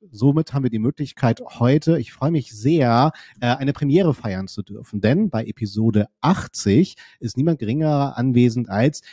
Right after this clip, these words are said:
der liebe Lars. Ich freue mich sehr, dass du am Start bist. Und herzlich willkommen beim ersten Mal, vielleicht bestimmt nicht das letzte Mal, beim hunderteinundzwanzig Stunden Talk, den du, du kennst. Und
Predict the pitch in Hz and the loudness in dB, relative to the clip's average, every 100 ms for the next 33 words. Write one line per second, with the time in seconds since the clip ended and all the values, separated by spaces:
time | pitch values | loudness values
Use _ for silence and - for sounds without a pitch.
0 | _ 120 113 123 135 123 123 113 117 131 | _ -4 -2 0 2 2 0 -4 0 2
1 | 170 98 92 156 175 - 110 160 196 156 | 4 0 0 0 0 -4 -4 -4 -2 -6
2 | - 147 127 - 143 165 165 - 107 180 | -4 -2 -4 0 0 0 -2 -2 0 0
3 | - _ _ _ - _ 127 123 123 123 | -4 _ _ _ -20 _ 2 2 2 0
4 | 160 196 170 143 127 165 180 156 120 127 | -2 0 0 2 0 2 2 2 -2 -4
5 | 156 - 143 123 170 - 160 208 151 - | -8 -8 -4 0 0 0 -2 -2 -10 -2
6 | 277 - 107 - 101 - 104 104 104 143 | -2 -2 -10 -10 -14 -10 -4 -2 2 2
7 | - - - 110 113 - 160 143 123 123 | 0 -12 -8 -6 -6 0 0 0 -4 -6
8 | 117 110 - 143 131 95 - 104 113 123 | -10 -10 -4 -4 -2 -6 0 0 2 -2
9 | 120 175 175 170 175 - 139 175 294 - | 0 0 0 -2 -4 -2 0 0 -2 -8
10 | - _ _ _ - 131 139 135 | -16 _ _ _ 0 2 2 -4